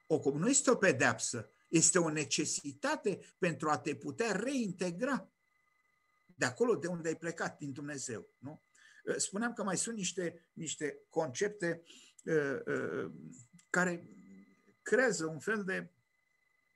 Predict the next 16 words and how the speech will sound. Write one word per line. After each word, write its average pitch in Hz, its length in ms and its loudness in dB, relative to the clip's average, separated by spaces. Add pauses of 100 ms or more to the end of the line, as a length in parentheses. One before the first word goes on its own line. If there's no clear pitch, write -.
(560)
uh, 123 200 -6
ca 143 160 -4
să 143 120 -6
spun 170 160 -8
așa, 160 300 -2
de, 131 260 -2
de, 120 320 -4
de, 117 460 -8 (380)
uh, 110 200 -10
poate 156 240 -2
chiar 185 180 0
de 170 100 -2
consternare 175 600 0
pentru 127 320 -4
unii. 113 160 -8 (300)
Uh, 147 160 2